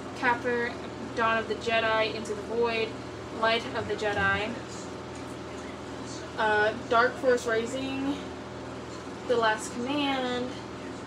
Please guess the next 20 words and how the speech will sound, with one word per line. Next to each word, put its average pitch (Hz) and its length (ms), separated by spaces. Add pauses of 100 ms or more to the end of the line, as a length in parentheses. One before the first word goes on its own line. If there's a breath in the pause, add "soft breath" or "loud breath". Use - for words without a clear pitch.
Return 320 300
of 302 120
the 294 60
Jedi, 247 720 (640)
The 240 60
Force 285 300
Unleashed, 240 680
book 240 180
one 214 180
and 214 200
two, 285 500
and 233 120
then 226 100
we 233 60
have 214 120
The 208 80
Witcher, 247 420
The 226 100
Last 196 420
Wish, 302 380